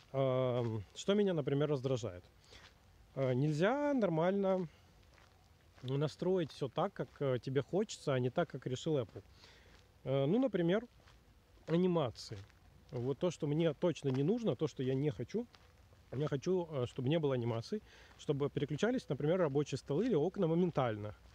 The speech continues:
И не было никаких задержек. Довольно простая, простое требование вроде, да? Ничего особенного. Но, э, если мы, э,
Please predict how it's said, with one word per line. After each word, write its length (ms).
И 60
не 120
было 140
никаких 200
задержек. 580
Довольно 360
простая, 600
простое 320
требование 440
вроде, 300
да? 200
Ничего 220
особенного. 640
Но, 420
э, 340
если 380
мы, 580
э, 40